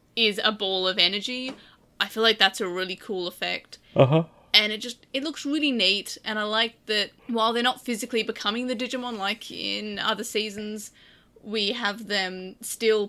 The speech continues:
Speaker 1: participate in the evolution sequence, in, like, the actual battle, and that's, I guess, shown because the, the Digivice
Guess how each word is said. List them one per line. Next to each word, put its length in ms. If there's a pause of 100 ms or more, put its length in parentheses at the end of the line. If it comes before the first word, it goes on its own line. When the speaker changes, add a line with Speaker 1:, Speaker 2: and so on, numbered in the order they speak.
Speaker 1:
participate 760
in 220
the 120
evolution 640
sequence, 560
in, 220
like, 240
the 100
actual 360
battle, 520 (400)
and 160
that's, 360 (240)
I 140
guess, 200
shown 400
because 480
the, 560
the 140
Digivice 720